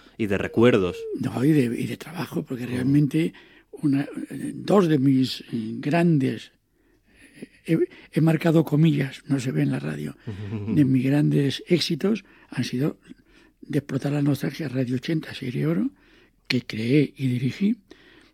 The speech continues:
Speaker 2: y Radio Le,
Speaker 1: Ujú.
Speaker 2: en ambos casos eran programas con radio que tuviera un, canciones que tuvieran mínimo de veinte, treinta o cuarenta años. Con lo cual, estoy saciado de,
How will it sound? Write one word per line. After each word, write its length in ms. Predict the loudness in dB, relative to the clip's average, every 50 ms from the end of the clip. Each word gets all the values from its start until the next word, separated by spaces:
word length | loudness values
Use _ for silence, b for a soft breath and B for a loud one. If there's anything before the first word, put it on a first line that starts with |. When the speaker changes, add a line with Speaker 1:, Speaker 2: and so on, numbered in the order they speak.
| B -4
Speaker 2:
y 360 | 2 2 4 4 4 2 0 -4 _ -18 -12 -8
Radio 560 | -6 -6 -4 -2 0 0 0 2 2 2 4
Le, 240 | 4 4 2 2 -2 _ -12
Speaker 1:
Ujú. 320 | -12 -12 -10 -10 -12 -12 -12 -8
Speaker 2:
en 220 | -6 -4 -4 -4
ambos 200 | -4 -4 -4 -4 -6
casos 280 | -6 -4 -4 -4 -4
eran 280 | -2 0 0 0 -2 -2 B B B B B B B B B B -16
programas 420 | -12 -10 -6 -2 0 0 0 0 -2
con 240 | -2 -4 -2 0
radio 320 | 2 2 2 4 4 2 2
que 140 | 0 -2 -2
tuviera 440 | -2 -2 -2 0 0 0 -2 -4 -6 B B B B B -2
un, 140 | -2 -2 -2
canciones 540 | -2 -2 0 0 0 0 0 0 0 2
que 60 | 0 0
tuvieran 340 | 0 0 2 4 4 4
mínimo 280 | 4 4 4 4 4 4
de 80 | 2 4
veinte, 300 | 4 2 2 0 -2 -4
treinta 300 | -2 -2 -2 -2 -2 -4
o 20 |
cuarenta 440 | -6 -6 -8 -8 -8 -8 -8 -8 -10
años. 240 | -8 -8 -10 -10 -12 B B B B B B B B
Con 180 | -2 -2 0
lo 100 | -2 -2
cual, 320 | -2 -2 0 0 0 0 -2 -4 _ B B B B B B B -10 -6
estoy 240 | -6 -4 0 0 0
saciado 520 | 2 0 -2 -2 -2 -2 -2 -2 -2 -4
de, 100 | -4 -4